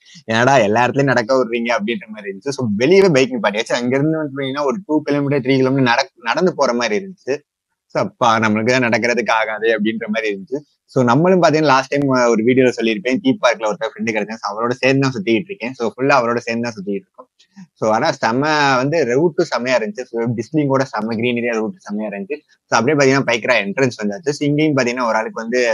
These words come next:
ticket எடுக்கணும். So, இங்க வந்து, வந்து இதுல இந்த மாதிரி எச்சரிக்கை எல்லாம் போட்டிருக்காங்க. Opening timing, close timing எல்லாமே இருக்கு. So, நாங்க வந்து நேத்தே வர மாதிரி இருந்துச்சு. So, வர முடியல. So, அதுக்கப்புறம் பாத்தீங்கன்னா, தமிழ்நாடு forest area, Paikra Falls இருக்கு. So, Pycra ஃபால்ஸ் இந்த view பாத்தீங்கன்னா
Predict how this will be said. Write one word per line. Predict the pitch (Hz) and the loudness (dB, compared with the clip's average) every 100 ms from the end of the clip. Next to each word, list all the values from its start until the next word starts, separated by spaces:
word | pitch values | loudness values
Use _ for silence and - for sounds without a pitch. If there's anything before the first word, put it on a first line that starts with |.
| 98 104 _ _ | -2 -10 _ _
ticket | 120 120 107 | -2 0 0
எடுக்கணும். | 98 123 - _ | -2 -6 -12 _
So, | - 123 | -2 0
இங்க | 113 | 2
வந்து, | 135 139 | 4 4
வந்து | 117 120 160 127 104 104 | 2 0 0 0 0 -4
இதுல | 107 113 117 110 104 104 _ _ | -4 -2 0 -2 -6 -14 _ _
இந்த | 127 113 113 | -4 -2 -2
மாதிரி | 120 127 120 | 0 2 2
எச்சரிக்கை | - 120 117 | 0 0 0
எல்லாம் | 117 107 | -2 -2
போட்டிருக்காங்க. | 95 98 98 120 117 | -4 -6 -6 -4 -4
Opening | 107 120 110 | -4 -6 -4
timing, | 107 110 107 | -4 -4 -4
close | 110 117 - | -4 -4 -4
timing | 110 110 104 | -4 -4 -2
எல்லாமே | 104 107 | -2 -4
இருக்கு. | 104 95 123 - _ _ - | -6 -8 -12 -18 _ _ -4
So, | 107 | -2
நாங்க | 101 | -2
வந்து | 107 110 107 | -4 -2 0
நேத்தே | 113 139 135 | 0 2 2
வர | 120 | 0
மாதிரி | 120 117 | 0 0
இருந்துச்சு. | 104 101 - | 0 -4 -10
So, | 107 98 | -10 -8
வர | 107 104 | -6 -4
முடியல. | 98 127 | -2 -2
So, | 135 | -2
அதுக்கப்புறம் | 113 120 120 120 | -4 -4 -4 -6
பாத்தீங்கன்னா, | 110 113 113 | -6 -6 -4
தமிழ்நாடு | 127 139 131 135 - | -2 -2 -2 -4 -4
forest | 110 113 - 113 | -6 -6 -6 -4
area, | 104 107 110 | -4 -6 -8
Paikra | 107 113 107 | -8 -8 -8
Falls | 104 104 | -10 -10
இருக்கு. | 95 104 _ _ _ | -14 -16 _ _ _
So, | 110 - | -6 -2
Pycra | 135 165 190 | -2 0 0
ஃபால்ஸ் | 156 143 120 | 0 0 -2
இந்த | 104 104 113 | 0 0 2
view | 196 214 | 0 0
பாத்தீங்கன்னா | 135 110 113 | 0 -2 -4